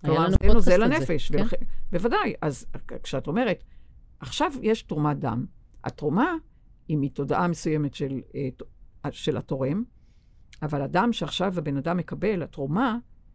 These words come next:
Speaker 1: הוא נותן לו רוח חיים, ח-, ח-, אה, כאילו, הוא מקבל את החומר בדם, את החלקיקים מהדם. הוא עכשיו יוצר את ההפ-,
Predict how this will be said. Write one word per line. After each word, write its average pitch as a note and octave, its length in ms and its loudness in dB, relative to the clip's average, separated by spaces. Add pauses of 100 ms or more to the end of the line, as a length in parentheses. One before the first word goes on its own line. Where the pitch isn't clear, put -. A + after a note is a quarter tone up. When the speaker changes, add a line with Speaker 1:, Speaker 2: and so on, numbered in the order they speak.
(300)
Speaker 1:
הוא C4 300 0
נותן G3 280 -2
לו G#3+ 120 -2
רוח G3+ 220 -6
חיים, G#3+ 220 -4
ח-, - 80 -14 (160)
ח-, - 100 -12
אה, - 220 -12 (120)
כאילו, D#3 180 -6
הוא F#3+ 100 0
מקבל F#3+ 300 -4
את G3 120 -8
החומר G#3 420 -2
בדם, C3 360 -6
את A#2+ 100 -12
החלקיקים E3 500 -6
מהדם. C3 320 -4 (260)
הוא C#4 160 2
עכשיו A3+ 360 -4 (440)
יוצר F#3+ 280 -4
את G3+ 120 -8
ההפ-, E3 180 -6